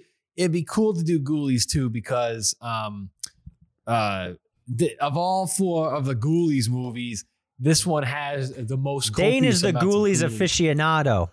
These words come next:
Speaker 1: I've seen, I have all four of them on tape.
Speaker 2: He's
Speaker 1: And
Speaker 2: practically a Ghoulies historian.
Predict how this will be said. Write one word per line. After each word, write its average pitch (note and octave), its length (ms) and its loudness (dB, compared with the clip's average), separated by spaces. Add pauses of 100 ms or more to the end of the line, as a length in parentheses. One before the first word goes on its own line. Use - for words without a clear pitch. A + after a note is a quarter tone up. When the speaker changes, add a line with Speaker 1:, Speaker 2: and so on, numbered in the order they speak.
(100)
Speaker 1:
I've D3+ 180 0
seen, A#3 400 2
I D3 120 -4
have G#3+ 260 -2
all G#3+ 140 0
four G3+ 260 -2
of F3+ 60 0
them F3 100 0
on D3+ 160 0
tape. A#2+ 340 -6 (540)
Speaker 2:
He's C3+ 160 2
Speaker 1:
And B2 100 -2
Speaker 2:
practically F#3 460 2
a D#3+ 60 2
Ghoulies D#3 420 4
historian. C3 680 2